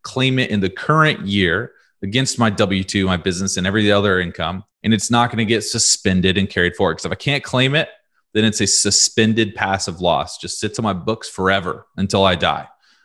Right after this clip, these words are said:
And I can't claim it, um, until I can, until I sell the property at some later point or generate some passive income. So everybody wants to qualify as a real estate professional because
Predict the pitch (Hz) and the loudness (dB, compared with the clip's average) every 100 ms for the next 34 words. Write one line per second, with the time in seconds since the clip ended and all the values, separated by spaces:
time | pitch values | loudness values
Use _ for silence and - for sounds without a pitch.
0 | - 87 90 120 104 - 107 92 78 58 | -6 -2 -2 0 -2 -2 0 0 0 -8
1 | _ _ 90 85 82 82 87 85 90 87 | _ _ -4 -2 -2 -4 -6 -2 0 0
2 | - 98 92 85 - - 95 95 95 - | 0 -2 -2 -4 -10 -8 -6 0 0 2
3 | 98 92 87 85 85 82 - 80 78 78 | 2 2 2 0 0 -2 -4 -4 -4 -4
4 | - 127 120 - _ _ - 90 92 87 | 0 0 0 -6 _ _ -10 -4 0 0
5 | 82 85 85 78 76 73 80 85 - 60 | 0 -2 -4 -2 -2 -4 -4 -4 -4 -6
6 | - - - - - _ _ _ _ _ | -8 -18 -20 -20 -20 _ _ _ _ _
7 | _ 147 151 151 - 160 208 233 226 214 | _ 4 6 4 0 2 4 4 6 4
8 | 208 202 180 165 170 156 160 175 170 127 | 2 4 4 6 2 2 4 4 4 0
9 | 107 104 90 - - 104 - - - - | 0 0 -2 -4 -12 -14 -14 -12 -12 -16
10 | - 113 - 156 127 - | -10 -6 2 2 2 -6